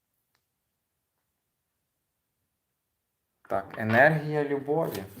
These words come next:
Кажу, енергія вогню, енергія любові.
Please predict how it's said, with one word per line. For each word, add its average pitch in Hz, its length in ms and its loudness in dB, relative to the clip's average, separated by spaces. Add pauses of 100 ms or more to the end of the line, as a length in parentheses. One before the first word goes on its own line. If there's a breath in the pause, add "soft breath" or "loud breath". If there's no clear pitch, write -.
Кажу, 120 260 -4
енергія 110 520 -2
вогню, 107 520 -4
енергія 110 560 -4
любові. 117 640 2